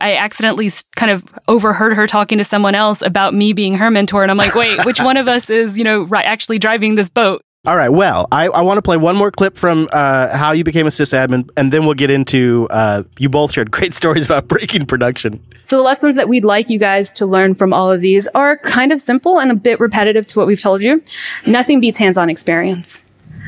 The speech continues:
Speaker 1: Get your hands dirty, get behind the command line, get whatever it is that you need to continue your journey, because what's gonna define you in this field is not your ability to gatekeep.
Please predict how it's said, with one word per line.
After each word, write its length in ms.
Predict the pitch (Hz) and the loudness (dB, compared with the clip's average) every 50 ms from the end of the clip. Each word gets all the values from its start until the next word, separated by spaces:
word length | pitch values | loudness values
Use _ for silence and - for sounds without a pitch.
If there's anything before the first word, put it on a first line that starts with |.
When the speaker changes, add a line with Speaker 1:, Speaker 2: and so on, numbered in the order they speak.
| - - - - - | -18 -18 -20 -10 -2
Speaker 1:
Get 240 | - 226 220 220 - | 0 0 0 2 0
your 80 | 240 214 | 0 0
hands 280 | 202 214 196 196 180 | 2 2 2 2 0
dirty, 440 | - 202 190 180 185 190 196 214 226 - | 0 0 0 2 2 0 0 -2 -4 -2
get 220 | 175 202 185 - | 0 0 0 0
behind 320 | - 214 208 220 208 208 208 | 0 0 0 0 0 0 0
the 40 | 208 | 0
command 340 | - 202 196 190 190 190 | 2 2 2 2 2 2
line, 340 | 190 190 185 185 185 190 190 | 2 2 2 2 2 2 2
get 240 | 185 214 208 147 - | 2 2 0 2 2
whatever 400 | 240 - - - 226 226 233 262 | 0 0 0 0 -2 0 0 0
it 120 | 262 240 | 0 2
is 220 | - 233 233 226 196 | 2 2 0 2 0
that 120 | 202 - | -2 -2
you 260 | 185 175 190 214 220 | 0 0 2 2 2
need 260 | 214 214 214 208 196 - | 2 0 0 -2 -2 -4
to 60 | 202 | -2
continue 480 | - 196 190 - 220 202 196 202 196 180 | -2 -2 -2 0 0 2 2 2 2 2
your 120 | 196 185 | 0 0
journey, 420 | 160 - 175 180 196 220 240 262 262 - - - - - - | 2 2 0 2 2 2 0 0 -2 -6 -10 -16 -16 -4 -2
because 280 | 233 214 254 247 208 202 | -2 0 0 0 0 0
what's 180 | 220 226 - | 0 -2 0
gonna 200 | - 262 262 247 | 0 0 0 2
define 560 | 208 220 196 - - - 180 175 202 226 226 | 2 0 -2 -2 -4 -2 0 0 2 2 2
you 140 | 240 240 220 | 2 2 2
in 140 | - 196 202 | 2 2 2
this 200 | 202 196 - - | 2 0 -2 -4
field 440 | - - 190 185 196 220 254 254 262 - - - - - - - - | -4 0 2 2 4 2 2 0 -2 -4 -6 -10 -16 -16 -16 -6 0
is 260 | - 247 240 208 202 | 0 2 2 2 2
not 480 | 175 220 220 214 202 208 214 - - 214 | 2 2 4 4 4 2 2 0 0 0
your 300 | 202 208 202 208 202 196 | 0 2 2 2 2 2
ability 500 | - 185 175 185 190 196 190 190 190 185 | 0 0 2 2 2 2 2 0 0 0
to 100 | - 180 | -2 0
gatekeep. 520 | 160 170 170 - - - 202 214 - 185 | 0 0 0 0 0 0 0 0 -2 -4